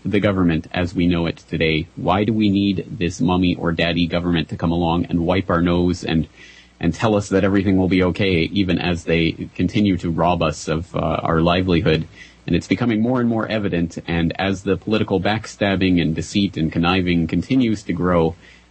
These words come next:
maybe it's just time that we start to realize that no political messiah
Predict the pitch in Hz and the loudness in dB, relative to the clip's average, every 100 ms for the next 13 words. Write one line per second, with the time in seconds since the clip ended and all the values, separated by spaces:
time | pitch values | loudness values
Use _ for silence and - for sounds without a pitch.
0 | _ _ - 107 120 120 120 - 110 110 | _ _ -2 0 2 0 -2 0 2 2
1 | 107 98 95 - 110 - 90 101 123 110 | 2 2 -2 2 0 0 -4 0 0 2
2 | 90 85 82 82 87 - 104 104 104 104 | 0 0 -2 -2 -4 0 0 2 2 0
3 | - 95 95 92 95 87 82 90 87 87 | -2 0 0 0 0 2 0 0 0 0